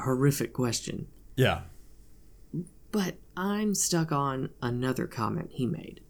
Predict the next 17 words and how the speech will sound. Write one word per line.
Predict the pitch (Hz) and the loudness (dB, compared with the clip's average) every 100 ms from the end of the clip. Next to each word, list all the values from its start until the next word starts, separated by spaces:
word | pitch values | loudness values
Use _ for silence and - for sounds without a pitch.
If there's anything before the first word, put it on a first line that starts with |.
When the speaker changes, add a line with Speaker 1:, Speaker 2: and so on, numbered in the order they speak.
| - | 0
Speaker 1:
I'm | 220 | 4
Speaker 2:
Yeah. | 208 | 4
Speaker 1:
not | 151 | 4
gonna | 139 127 | 2 2
say | - 127 | 4 4
the | 113 | 4
whole | - 143 | 2 2
statement | 143 147 147 - 160 | 2 2 2 0 -6
because | - 117 120 - | -6 -2 0 -2
it's | - - | -4 0
wretched. | 123 - 151 147 - - | 0 2 0 0 -8 -4
Speaker 2:
Yeah. | 98 85 - - - - | -2 -2 -6 -18 -20 0
Speaker 1:
But | 165 156 - | 4 4 4
he | 143 | 4
does | 151 190 208 | 6 4 6
say, | 208 | 6
Speaker 2:
Ah, | - 78 80 | 8 6 2